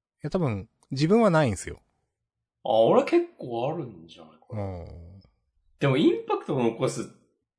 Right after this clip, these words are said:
Speaker 2: つっても、
Speaker 1: うん。
Speaker 2: でも別に結局普通に書くだけだけどね。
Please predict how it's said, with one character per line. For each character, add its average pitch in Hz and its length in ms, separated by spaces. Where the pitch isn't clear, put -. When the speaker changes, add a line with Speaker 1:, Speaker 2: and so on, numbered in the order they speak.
Speaker 2:
つ - 260
っ - 40
て 113 120
も、 110 560
Speaker 1:
う 113 80
ん。 87 240
Speaker 2:
で 139 80
も 120 180
別 127 220
に 135 60
結 135 160
局 240 160
普 - 120
通 202 320
に 247 120
書 294 160
く - 320
だ 82 160
け - 80
だ 135 160
け - 120
ど - 140
ね。 - 60